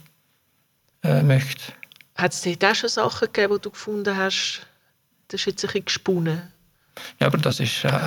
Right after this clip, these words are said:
Speaker 2: <laughs>
Speaker 1: ist nicht mein Job. Das muss
Speaker 2: Das ist
Speaker 1: Künstler, der Punkt ist, am Schluss Künstler zufrieden werden.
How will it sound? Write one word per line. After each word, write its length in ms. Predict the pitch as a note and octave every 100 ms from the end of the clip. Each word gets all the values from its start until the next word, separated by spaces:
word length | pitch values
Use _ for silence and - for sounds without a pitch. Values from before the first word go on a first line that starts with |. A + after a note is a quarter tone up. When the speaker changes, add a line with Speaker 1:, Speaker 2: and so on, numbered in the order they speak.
| F3+ - -
Speaker 2:
<laughs> 360 | - - - -
Speaker 1:
ist 140 | -
nicht 220 | D3+ D3+ D3+
mein 200 | C#3+ C#3+
Job. 240 | C#3+ C#3
Das 380 | C#3 B2+ - -
muss 120 | C#3+
Speaker 2:
Das 100 | F#3
ist 80 | -
Speaker 1:
Künstler, 440 | - D#3 C#3+ C#3+ D3+ - - - _ _ -
der 160 | C#3+
Punkt 460 | C#3 D#3 D3+ C3 -
ist, 320 | D3 - - - _ -
am 120 | D3+
Schluss 460 | C#3 C#3 C#3 - -
Künstler 420 | - - - C3+
zufrieden 560 | - C#3 C#3+ C#3 - C3+
werden. 200 | C3